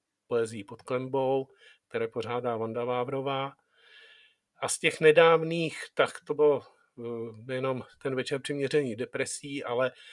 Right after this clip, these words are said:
také v jiném kašafé v Praze, kde byla velice pěkná, pěkná atmosféra. Vy jste zmínil těch sedm krát sedm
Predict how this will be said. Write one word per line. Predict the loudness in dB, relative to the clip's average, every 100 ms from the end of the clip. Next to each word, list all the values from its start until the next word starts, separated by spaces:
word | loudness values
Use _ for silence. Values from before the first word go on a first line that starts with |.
| -16
také | -6 -4 0 0 -2
v | -4
jiném | -4 -4 -4
kašafé | -6 -4 -6 -6 -2 0 0 -4 _
v | -20 _
Praze, | -6 -4 -2 -2 -2 _ _ -20 _ _
kde | -6
byla | -2 -2
velice | -2 -4 -4 -4
pěkná, | -4 -10 -6 -4 -2 -4 -8 _ _ _ _ _ -8
pěkná | -6 -4 -4
atmosféra. | -4 -8 -8 -6 -4 -2 -2 -6 _ _ _ _ _ _ _
Vy | -6
jste | -2 -2
zmínil | -2 -2 0 4 2
těch | 2 -2 0
sedm | 2 2 2
krát | 2 0 -2
sedm | -4 -2 -4 -6